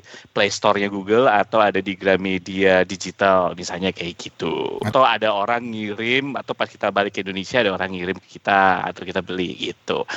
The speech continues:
Speaker 1: Tapi nggak ada, nggak ada sedikit pun maksud untuk mengesema-, mengesampingkan buku-buku Indonesia gitu.
Speaker 2: Steven ada komentar?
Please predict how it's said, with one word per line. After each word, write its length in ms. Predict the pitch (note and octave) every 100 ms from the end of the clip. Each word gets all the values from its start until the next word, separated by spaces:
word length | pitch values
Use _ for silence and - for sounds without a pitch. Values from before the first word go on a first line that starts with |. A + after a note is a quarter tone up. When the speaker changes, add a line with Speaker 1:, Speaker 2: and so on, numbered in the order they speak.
| -
Speaker 1:
Tapi 200 | - D3+
nggak 180 | C3+ G2+
ada, 160 | G#2 B2 B2 - -
nggak 220 | A#2 A2 G#2+
ada 240 | G2+ A#2 B2 C3 C3 B2+
sedikit 540 | C3 - - G2 - G#2+
pun 160 | -
maksud 480 | A2+ G#2+ F#2+ - A#2+
untuk 360 | G#2 F#2+ - A2 _ _ _ - -
mengesema-, 640 | G2 G2 F#2+ - F#2 F2+ _
mengesampingkan 1120 | - A2+ B2 B2 B2 A#2+ A#2 G#2+ A2 G2+ A2+ A2+
buku-buku 380 | F#2 F2+ F2+
Indonesia 500 | F2 E2 D#2 - - -
gitu. 720 | - - - _ - - - - -
Speaker 2:
Steven 380 | - C3 A#2 B2
ada 140 | A#2
komentar? 580 | A2+ A2 G#2 G#2 C3